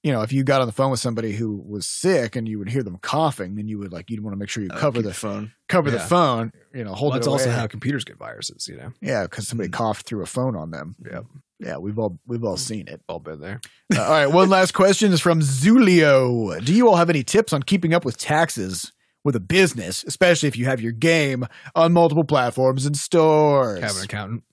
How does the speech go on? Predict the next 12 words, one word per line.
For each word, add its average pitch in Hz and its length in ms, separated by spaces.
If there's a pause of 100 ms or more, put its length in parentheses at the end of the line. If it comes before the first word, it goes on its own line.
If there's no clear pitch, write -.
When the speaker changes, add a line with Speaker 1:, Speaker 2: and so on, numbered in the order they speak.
(240)
Speaker 2:
Yeah, - 240
we've 143 160
had 175 120
an 131 60
accountant 95 460
forever. 85 500 (260)
Speaker 1:
Get 151 180
an 196 60
accountant. 131 680 (100)
Speaker 2:
They're 110 160
not 139 220
expensive. - 420